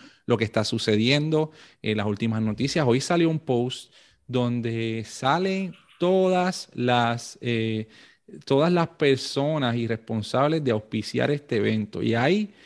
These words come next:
wow, hay, estoy tratando de contar ahora mismo, hay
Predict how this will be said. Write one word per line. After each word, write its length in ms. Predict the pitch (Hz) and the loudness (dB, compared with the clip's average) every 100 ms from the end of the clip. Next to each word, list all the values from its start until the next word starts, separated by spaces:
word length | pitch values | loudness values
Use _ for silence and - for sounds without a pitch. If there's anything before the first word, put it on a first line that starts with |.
| - _ _ | -20 _ _
wow, 280 | 110 123 117 | 0 4 4
hay, 300 | - 156 - - | 4 2 0 -4
estoy 320 | 127 123 151 | -4 -2 -2
tratando 340 | 196 190 196 | 0 0 -2
de 80 | 185 | -2
contar 400 | 180 170 - 175 | -2 -4 -2 0
ahora 180 | 175 170 | 0 0
mismo, 260 | 185 180 | 0 0
hay 240 | 151 170 | 0 -4